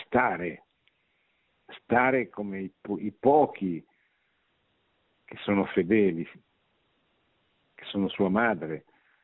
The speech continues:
le, le, le donne che, che lo seguirono e, e, e Giovanni, tutti gli altri sono scappati. Quindi va bene le cure, le, va benissimo le, vanno benissimo le cure palliative, ma attenzione,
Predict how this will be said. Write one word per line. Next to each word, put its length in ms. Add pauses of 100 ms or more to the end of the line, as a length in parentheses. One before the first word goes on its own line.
(1000)
le, 180
le, 280
le 240
donne 460
che, 200
che 140
lo 120
seguirono 640
e, 240
e, 120 (160)
e 40
Giovanni, 520
tutti 300
gli 60
altri 180
sono 220
scappati. 720 (920)
Quindi 400 (680)
va 160
bene 380
le 120
cure, 540
le, 240
va 180
benissimo 640
le, 140
vanno 280
benissimo 480
le 120
cure 260
palliative, 580
ma 100
attenzione, 840